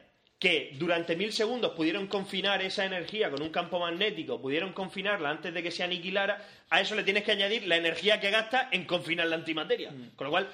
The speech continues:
Speaker 1: no es rentable. Es decir, la única manera de que la antimateria se pudiese utilizar como energía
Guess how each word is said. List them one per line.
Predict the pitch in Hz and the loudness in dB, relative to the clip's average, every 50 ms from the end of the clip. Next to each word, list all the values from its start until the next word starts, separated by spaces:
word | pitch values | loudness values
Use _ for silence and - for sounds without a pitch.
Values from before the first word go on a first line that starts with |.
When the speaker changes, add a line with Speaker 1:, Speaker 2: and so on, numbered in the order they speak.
| - - | -10 -4
Speaker 1:
no | 151 180 208 | 0 2 2
es | 214 214 | 4 2
rentable. | 214 196 196 - 156 131 123 131 | 2 0 0 0 0 0 0 -2
Es | 151 170 147 | -2 -2 -2
decir, | 175 156 - - - - | -4 -6 -6 -10 -12 -2
la | 156 165 185 | 2 2 4
única | 208 226 247 247 254 | 4 2 2 0 0
manera | 240 240 214 185 147 135 135 | 0 0 0 0 0 0 0
de | 139 135 | 0 0
que | - | 0
la | 147 147 | 0 0
antimateria | 147 151 160 151 151 165 180 202 196 | -2 -2 -4 -4 -2 -2 -2 -2 -2
se | 202 202 | -2 -4
pudiese | 180 190 190 190 185 - | -4 -2 -2 -2 -2 -2
utilizar | 190 151 175 180 180 170 - 151 135 - - - _ _ _ _ _ _ _ _ _ _ _ | -4 -6 -6 -8 -8 -8 -6 -8 -8 -10 -12 -18 _ _ _ _ _ _ _ _ _ _ _
como | - 160 160 160 151 151 | 0 2 2 2 4 2
energía | 151 151 151 147 147 151 - 190 202 220 240 | 2 2 2 0 0 -2 -2 0 0 2 0